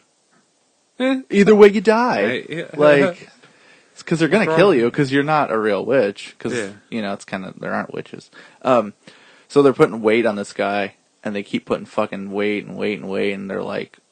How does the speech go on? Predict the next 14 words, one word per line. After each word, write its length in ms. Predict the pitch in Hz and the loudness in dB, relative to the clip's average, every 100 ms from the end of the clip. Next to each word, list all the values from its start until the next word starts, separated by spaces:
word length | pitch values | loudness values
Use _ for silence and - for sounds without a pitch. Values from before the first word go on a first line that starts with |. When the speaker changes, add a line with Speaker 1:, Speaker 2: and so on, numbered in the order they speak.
| _ | _
Speaker 2:
"Admit 440 | - 226 208 226 226 | -8 -8 -6 -6 -4
it, 200 | 220 - | -6 -6
you're 180 | 202 220 | -8 -6
a 120 | 208 | -4
witch." 600 | 208 214 214 190 - - | -6 -6 -6 -6 -10 -8
And 140 | - 120 | -8 -4
he, 160 | 123 113 | -4 -2
like, 340 | 110 113 _ | -4 -6 _
turns 340 | - 113 113 - | -8 -8 -10 -4
to 80 | |
him 60 | 104 | -4
and 100 | 101 | -2
he's 120 | 101 | -4
like, 220 | 104 104 | -6 -6